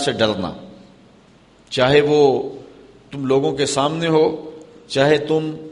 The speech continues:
پوشیدہ بیٹھے ہوئے ہو، سر و اعلان میں، مخفی اور ظاہر، ہر صورت میں اللہ کا ڈر۔ والعدل فی الرضا والغضب، اور غصے میں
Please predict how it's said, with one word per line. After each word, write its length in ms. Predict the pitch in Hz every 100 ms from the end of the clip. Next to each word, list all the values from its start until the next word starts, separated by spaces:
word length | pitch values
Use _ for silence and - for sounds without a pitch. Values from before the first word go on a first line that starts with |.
| -
پوشیدہ 500 | 143 139 160 139 123
بیٹھے 280 | 110 107 90
ہوئے 220 | 76 58
ہو، 80 | - - - _ _ _ _ _ _ _ _ _ _ -
سر 320 | - - 180
و 260 | 175 196 180
اعلان 380 | 156 147 156 156
میں، 240 | 135 123 123 - - -
مخفی 600 | 98 104 160 - - 196
اور 80 | 156
ظاہر، 440 | 120 123 151 131
ہر 260 | 107 120 170
صورت 340 | 170 160 160
میں 220 | 160 139 135 - -
اللہ 220 | 127 131
کا 180 | 120 113
ڈر۔ 200 | 95 90 78 - - - _ _ _ _ - - - _ _ _ 82
والعدل 580 | 107 143 190 180 190 190 175
فی 60 | 175
الرضا 520 | 139 135 123 151 165 170 156
والغضب، 520 | 147 135 113 135 151 - - - - - - - _ _ _ -
اور 120 | 113
غصے 480 | 107 160 - 220 202
میں 320 | 151 135